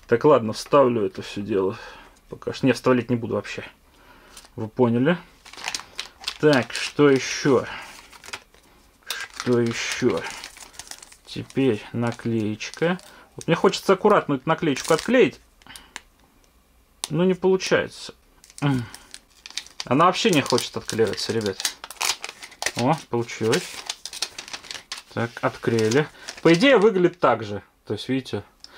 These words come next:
Жалко, что нам не выпали супер редкие, там, одиннадцать и так далее. Так, здесь у нас карточка для телевизора. Вот такие пиксельные в виде танков. Ну, а-ля танки. Помните, игра на Денди танки? И здесь у нас Старкорт.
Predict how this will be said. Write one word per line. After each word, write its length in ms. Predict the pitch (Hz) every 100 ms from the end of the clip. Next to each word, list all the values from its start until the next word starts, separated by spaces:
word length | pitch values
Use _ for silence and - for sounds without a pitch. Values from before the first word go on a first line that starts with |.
| - -
Жалко, 300 | 147 254 254
что 180 | - 202
нам 160 | 202
не 80 | 196
выпали 340 | 208 - 170
супер 320 | 151 170 165 165
редкие, 380 | 175 - 123
там, 160 | 123 135
одиннадцать 500 | 156 196 196 156 -
и 100 | -
так 140 | 127
далее. 380 | 139 175 156 135 - _ - - - - - -
Так, 360 | 165 135 104 113
здесь 480 | 113 131 202 226 -
у 40 |
нас 260 | 190 185 -
карточка 600 | - 196 185 165 - 156
для 180 | 143 160
телевизора. 800 | - 147 151 143 113 107 107 101 -
Вот 300 | 120 120 -
такие 300 | 123 - 120
пиксельные 720 | - 156 - 120 117 110 110
в 40 |
виде 260 | 110 123 117
танков. 500 | 120 131 110 - 131 -
Ну, 140 | 127
а-ля 180 | 127 139
танки. 380 | 123 131 113 -
Помните, 500 | - 165 143 117 107 117
игра 200 | 120 117
на 120 | 113
Денди 320 | 117 110 107
танки? 460 | - 120 113 170 180 - - - -
И 100 | 131
здесь 380 | 127 170 202 185
у 40 |
нас 240 | 175 165 -
Старкорт. 1300 | - - 165 165 156 - - 165 120 - - -